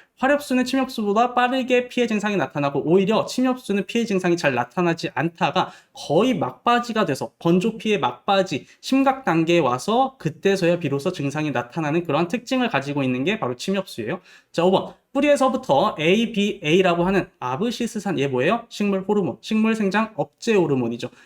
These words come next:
이게 만들어져서 지상부로 전달이 돼요. 왜 전달이 될까요? 기공을 막-, 막을,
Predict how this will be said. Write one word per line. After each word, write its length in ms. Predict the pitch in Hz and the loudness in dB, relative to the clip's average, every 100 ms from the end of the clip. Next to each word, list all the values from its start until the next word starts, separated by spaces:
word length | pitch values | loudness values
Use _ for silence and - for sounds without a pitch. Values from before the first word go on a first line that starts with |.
| _ | _
이게 240 | 175 208 | 0 2
만들어져서 560 | 208 151 151 156 147 202 | 2 2 0 0 -2 -4
지상부로 420 | 196 151 170 165 | -4 -2 -2 -2
전달이 460 | 160 139 139 139 131 | -4 -4 -2 -2 -2
돼요. 200 | 123 110 | -2 -2
왜 320 | 135 170 220 | 0 2 2
전달이 440 | 214 156 156 156 151 | -2 -4 -2 -2 -2
될까요? 580 | 127 123 131 170 254 - _ _ _ _ _ _ _ _ _ _ _ _ _ - | -4 -4 -2 0 0 -4 _ _ _ _ _ _ _ _ _ _ _ _ _ -4
기공을 360 | 156 214 220 | -2 2 2
막-, 260 | 151 120 - | 0 -2 -6
막을, 380 | - 131 139 127 | -4 -2 -2 -4